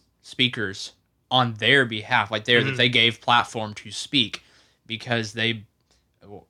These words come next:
Speaker 1: okay, so if people don't know what Satanism is, Satanism doesn't worship the devil. They worship themselves. They don't actually even believe in the devil. They just use his mo-, as a model because they think that, like,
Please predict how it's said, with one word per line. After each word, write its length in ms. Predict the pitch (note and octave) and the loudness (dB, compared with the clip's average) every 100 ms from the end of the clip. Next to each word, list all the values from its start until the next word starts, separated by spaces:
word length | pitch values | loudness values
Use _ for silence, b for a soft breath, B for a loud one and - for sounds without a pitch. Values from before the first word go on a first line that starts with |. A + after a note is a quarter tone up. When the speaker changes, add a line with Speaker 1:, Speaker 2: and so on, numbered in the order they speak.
| - | -16
Speaker 1:
okay, 220 | A#2+ A#2 | -14 -12
so 120 | - | -6
if 120 | A#2+ - | -6 -4
people 180 | F#3+ | -4
don't 160 | C3 A2+ | -2 -4
know 80 | G2 | -4
what 140 | G2 | -8
Satanism 420 | - G#2 G2 A2 | -8 -10 -10 -12
is, 100 | G#2 - | -14 -12
Satanism 440 | - C#3 E3+ D#3 | -8 -6 -4 -6
doesn't 380 | G#2 G#2+ A2+ - | -4 -4 -4 -8
worship 360 | G2+ G2 - - | -14 -12 -12 -12
the 80 | F#2 | -18
devil. 420 | F2 F#2+ G2 G#2 | -18 -16 -14 -14
They 140 | G#2 | -8
worship 300 | G#2 B2 B2 | -6 -6 -6
themselves. 680 | F#2+ F#2 - G2+ G2 G#2 - | -14 -14 -6 -4 -4 -8 -6
They 100 | A2 | -2
don't 140 | B2 | 0
actually 300 | A2+ - A2 | -2 -4 -8
even 180 | G#2+ F#2+ | -10 -12
believe 360 | F2+ F#2 G#2+ A2+ | -18 -16 -12 -8
in 120 | B2+ | -4
the 60 | |
devil. 440 | B2 B2+ C3+ C3+ - b b b - | 2 2 4 -2 -4 b b b -4
They 100 | A#2 | -4
just 180 | A#2 | -2
use 160 | A#2 A#2 | -2 -2
his 160 | A#2 A2+ | -4 -10
mo-, 220 | G2+ - _ | -10 -12 _
as 160 | A#2 A2 | -6 -6
a 60 | G#2 | -8
model 420 | G2 G2 G#2 G2 | -10 -6 -6 -8
because 400 | G2+ G2 G#2+ G2 | -12 -10 -10 -10
they 120 | F#2+ | -14
think 340 | - F#2+ F#2 | -14 -14 -14
that, 200 | - F#2+ | -14 -12
like, 280 | F#2 F#2 - | -10 -12 -14